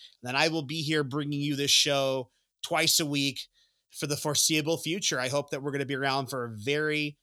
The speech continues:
very long time. With that said, I want to get into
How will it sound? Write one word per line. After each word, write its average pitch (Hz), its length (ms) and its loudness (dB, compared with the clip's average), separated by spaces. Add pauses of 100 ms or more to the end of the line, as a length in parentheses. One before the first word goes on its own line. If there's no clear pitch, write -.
(120)
very 131 380 -2
long 117 320 -4
time. 98 420 -10 (1000)
With 170 480 2
that 233 320 6
said, 165 600 6 (640)
I 160 180 6
want 196 300 2
to 220 120 0
get 208 200 2
into 160 880 0